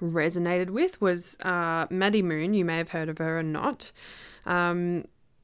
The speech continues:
I believe it was through a course I was doing with her, and she spoke about this experience that women have where, yeah,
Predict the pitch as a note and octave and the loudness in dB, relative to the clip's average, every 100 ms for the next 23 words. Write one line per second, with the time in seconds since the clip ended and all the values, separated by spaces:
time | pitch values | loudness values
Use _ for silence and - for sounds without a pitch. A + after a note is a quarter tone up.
0 | _ _ - G3 G3 F#3+ G#3 A3 A#3 - | _ _ -8 -6 -4 2 4 4 0 0
1 | A3 G3 - F#3+ F#3+ F3 E3 D#3+ E3 E3 | 2 0 0 0 2 2 0 -2 -2 -2
2 | E3 F3 E3 E3 - G3 - F#3+ G3 B3 | -4 -2 -2 -2 -4 -2 2 2 2 2
3 | G3 E3+ E3 - - F3 F3 E3 E3+ - | 2 4 2 -2 -14 -12 -2 0 2 2
4 | - - - - - _ _ _ _ _ | 0 -4 -10 -10 -10 _ _ _ _ _
5 | _ _ _ _ _ _ _ _ _ - | _ _ _ _ _ _ _ _ _ -8
6 | F3+ - E3 E3 A#3+ - D#3+ F#3+ F3 D3 | -4 -2 0 0 0 0 0 0 0 -2
7 | F#3 F3 E3 E3 E3 _ _ - A3 A#3+ | 0 0 2 0 -4 _ _ -8 0 0